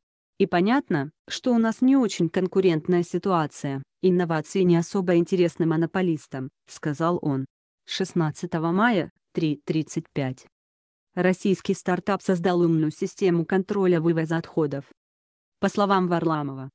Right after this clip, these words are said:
эксперты фри попытались разобраться, в чём же конкретно проблемы. Выяснилось, что многие крупные компании попросту не знают, как работать с открытыми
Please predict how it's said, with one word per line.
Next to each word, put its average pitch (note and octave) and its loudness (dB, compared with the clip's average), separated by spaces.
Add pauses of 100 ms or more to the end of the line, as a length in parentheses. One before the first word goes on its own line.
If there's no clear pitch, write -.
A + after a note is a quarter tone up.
эксперты F#3 -2
фри C4 0
попытались F#3+ 2
разобраться, D#3 -4 (220)
в - -16
чём G#3 2
же A3+ 2
конкретно G3 0
проблемы. F3+ 0 (360)
Выяснилось, F3 0 (220)
что - 0
многие G3 2
крупные D#3+ -2
компании A#3+ 2
попросту G3 -4
не E3+ 2
знают, D#3 -2 (220)
как F#3 -2
работать F#3+ 0
с - -12
открытыми E3 -2